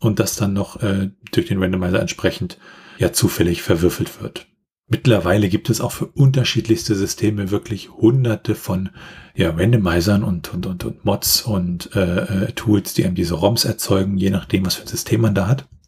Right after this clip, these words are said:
Und damit werfen wir mal einen ganz kleinen Blick auf die Geschichte der Randomizer. Grundsätzlich ist es da so, dass die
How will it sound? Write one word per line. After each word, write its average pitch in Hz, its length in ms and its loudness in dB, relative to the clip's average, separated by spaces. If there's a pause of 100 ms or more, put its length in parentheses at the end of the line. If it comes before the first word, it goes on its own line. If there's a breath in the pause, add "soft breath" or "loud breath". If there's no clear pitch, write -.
(300)
Und - 180 2
damit 90 160 6
werfen 92 240 2
wir 90 60 2
mal 87 100 0
einen 85 180 -6
ganz 127 500 -2
kleinen 95 600 -4
Blick - 380 -2 (120)
auf 92 640 -2 (340)
die 87 300 4
Geschichte - 420 0
der 151 180 4
Randomizer. 156 640 2 (420)
Grundsätzlich 123 400 2
ist 110 80 0
es 104 100 -2
da 98 120 -2
so, 104 200 4
dass 104 220 -2
die - 140 -20